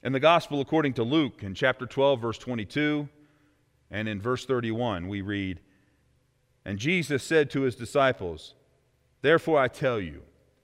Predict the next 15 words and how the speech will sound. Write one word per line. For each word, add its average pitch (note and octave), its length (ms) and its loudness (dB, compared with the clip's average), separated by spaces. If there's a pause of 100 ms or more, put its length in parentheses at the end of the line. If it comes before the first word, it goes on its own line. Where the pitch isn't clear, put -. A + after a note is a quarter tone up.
(440)
do C#3 140 0
not E3 260 2
be B2+ 160 -4
anxious A2+ 520 -4
about G#2 280 -4
your G2 140 -6
life, G2 540 -4 (680)
what B2+ 220 0
you A#2+ 160 -2
will A#2 180 -4
eat, A#2 440 -8 (800)
nor C#3+ 240 4
about C3+ 300 4
your C3 100 0
body, A#2 520 -2